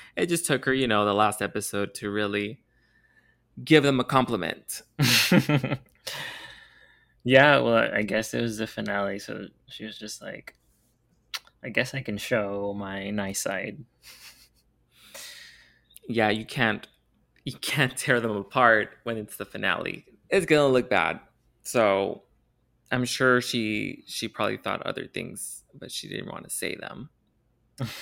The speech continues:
Speaker 1: If she is as critical as she, as she comes off.
Speaker 2: Yeah.
Speaker 1: Uh,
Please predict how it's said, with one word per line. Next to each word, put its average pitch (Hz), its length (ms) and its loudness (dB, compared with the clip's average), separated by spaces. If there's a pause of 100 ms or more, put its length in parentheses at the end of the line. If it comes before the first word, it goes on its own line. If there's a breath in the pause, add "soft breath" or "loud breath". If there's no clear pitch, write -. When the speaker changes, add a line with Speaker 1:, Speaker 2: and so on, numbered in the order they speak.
(160)
Speaker 1:
If 117 120 -2
she 147 220 4
is 135 160 6
as 113 180 2
critical 110 420 0
as 98 160 0
she, 87 420 -12 (540)
as 107 100 -10
she 107 160 -12
comes 101 240 -14
off. - 340 -12 (400 loud breath)
Speaker 2:
Yeah. - 340 -10
Speaker 1:
Uh, 139 960 4